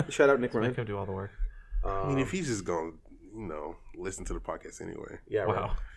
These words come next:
Speaker 1: right.
Speaker 3: <laughs>
Speaker 1: Um,
Speaker 3: You know I'm not listening to it.
Speaker 1: So, I'm
Speaker 2: Lead
Speaker 1: gonna,
Speaker 2: us scores.
Speaker 1: you didn't. I'm gonna let you go first
Speaker 3: Why?
Speaker 1: because
Speaker 2: 'Cause you like this movie the most.
Speaker 3: <laughs> I don't,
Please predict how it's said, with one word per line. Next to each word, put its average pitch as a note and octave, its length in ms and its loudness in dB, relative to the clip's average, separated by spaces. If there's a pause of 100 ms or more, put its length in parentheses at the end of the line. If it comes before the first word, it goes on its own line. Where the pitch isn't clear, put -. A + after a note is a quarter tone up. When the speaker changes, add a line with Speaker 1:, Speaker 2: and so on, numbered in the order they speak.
(120)
Speaker 1:
right. D#3 140 12
Speaker 3:
<laughs> - 60 -6 (840)
Speaker 1:
Um, A2+ 300 0
Speaker 3:
You G#2 40 2
know A2 140 12
I'm A#2+ 180 8
not D#2+ 180 4
listening D#2 340 -12
to E2 180 -12
it. D2+ 140 -10 (1500)
Speaker 1:
So, C#3 540 10 (540)
I'm E3+ 100 6
Speaker 2:
Lead A3+ 60 12
Speaker 1:
gonna, - 100 8
Speaker 2:
us - 80 4
scores. - 380 -4
Speaker 1:
you F3+ 160 -4
didn't. G3 280 -4
I'm E3+ 100 2
gonna G3 100 4
let D#3 80 0
you C#3+ 80 -6
go B2+ 100 6
first - 420 -6
Speaker 3:
Why? D#3 880 0
Speaker 1:
because D3+ 540 8
Speaker 2:
'Cause C3+ 180 0
you D3 120 2
like C#3+ 160 6
this D3 140 -6
movie C3+ 160 -2
the B2 100 -2
most. B2 360 -2
Speaker 3:
<laughs> - 40 -18
I E3 60 4
don't, E3+ 60 2